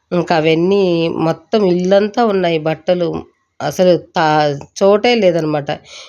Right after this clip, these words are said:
ఎందుకంటే, ఆ, వర్షం పడేటట్టుగానే ఉందన్నమాట. ఒక టూ డేస్ నుంచి కూడా ఇంట్లో వేసేసాను. ఒక రెండు మూడు సార్లు వేసి ఇంట్లోనే వేసేసాను అనమాట.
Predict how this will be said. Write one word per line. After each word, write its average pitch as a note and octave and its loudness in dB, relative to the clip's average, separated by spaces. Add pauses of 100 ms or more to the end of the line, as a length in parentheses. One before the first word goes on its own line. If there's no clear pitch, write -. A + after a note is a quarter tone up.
(120)
ఎందుకంటే, G#3 0 (1200)
ఆ, F3 0
వర్షం F3 0
పడేటట్టుగానే G3 0
ఉందన్నమాట. D#3 -2
ఒక - -8
టూ E3 -4
డేస్ D#3+ -2
నుంచి E3+ -4
కూడా D3+ -2 (580)
ఇంట్లో G3 0
వేసేసాను. E3+ 0
ఒక D3+ -6
రెండు D3 -4
మూడు D3 -6
సార్లు E3+ -2
వేసి F3 0
ఇంట్లోనే F#3 2
వేసేసాను D#3+ -2
అనమాట. C#3 -4